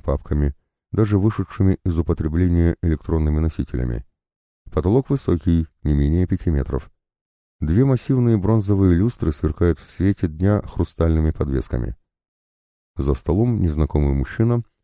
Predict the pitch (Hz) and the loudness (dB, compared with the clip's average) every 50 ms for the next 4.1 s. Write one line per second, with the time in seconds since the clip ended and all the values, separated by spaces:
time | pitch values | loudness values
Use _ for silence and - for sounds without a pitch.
0 | _ _ _ - - 165 113 110 110 101 87 85 87 87 85 85 82 76 - - | _ _ _ -2 -2 0 2 2 0 0 0 0 0 0 0 0 0 -2 -2 -4
1 | 85 - 80 71 71 - - 76 73 - - - - - - - 64 60 55 - | -4 -2 -2 -2 -2 -2 0 -2 -2 -2 -4 -8 -10 -8 -6 -6 -6 -4 -6 -8
2 | - - _ _ _ _ _ _ _ _ _ _ _ _ _ _ - - 139 147 | -10 -14 _ _ _ _ _ _ _ _ _ _ _ _ _ _ -4 0 0 0
3 | 143 - 101 87 - 80 76 76 71 - 71 67 64 67 69 73 76 73 73 73 | 2 2 2 2 2 2 0 0 0 0 -2 0 0 0 0 2 2 2 0 0
4 | 71 | -2